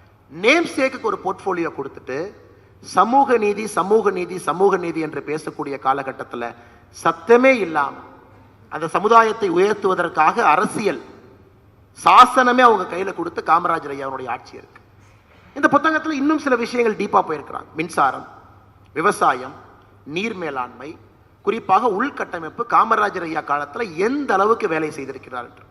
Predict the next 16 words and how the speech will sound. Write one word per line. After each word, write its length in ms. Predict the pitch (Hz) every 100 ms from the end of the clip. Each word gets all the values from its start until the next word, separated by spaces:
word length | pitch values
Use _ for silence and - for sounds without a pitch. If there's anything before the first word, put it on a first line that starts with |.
| _ _ _ _ _ -
இது 160 | 190
என்னை 260 | 170 226 277
பொறுத்தவரை 540 | - 214 196 180 185 233
அரசியல் 540 | 160 220 - 233 202
இருக்கக்கூடிய 440 | 185 180 165 170 156 143
ஒரு 200 | 160 202
ஒரு 160 | 185 151
மனிதனும் 480 | 143 147 143 220
படிக்க 360 | - 151 185 165
வேண்டிய 340 | 135 131 175 -
பைபிள். 400 | 135 170 - - - - _ - _ _ _ -
காமராஜர் 580 | 156 196 208 208 190 180
ஐயாவுடைய 480 | 165 170 170 160 156 151
பொற்கால 380 | 151 190 185 160
ஆட்சி 260 | 151 -
என்பது 320 | 147 139 175